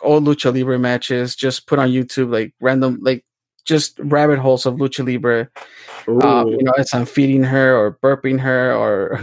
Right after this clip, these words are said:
Speaker 1: <laughs> or we're just sitting there, you know? So it's, it's been quite, quite the treat. And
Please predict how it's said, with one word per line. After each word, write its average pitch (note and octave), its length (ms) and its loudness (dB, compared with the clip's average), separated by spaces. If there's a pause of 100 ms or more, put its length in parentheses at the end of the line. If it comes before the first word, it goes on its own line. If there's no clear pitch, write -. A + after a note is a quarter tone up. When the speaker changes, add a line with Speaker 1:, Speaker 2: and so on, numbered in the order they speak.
(100)
Speaker 1:
<laughs> - 100 -12
or C#3+ 160 2
we're D3 140 4
just - 560 -2
sitting D3 340 2
there, A#2 220 0
you A2 120 -6
know? C3 240 -4
So C3 400 -2 (540)
it's, D3 240 -4
it's C#3+ 220 -2
been D#3 340 2
quite, D3+ 520 0 (760)
quite G#3 260 0
the G#3+ 80 0
treat. D#3+ 520 -2 (280)
And C#3 400 -2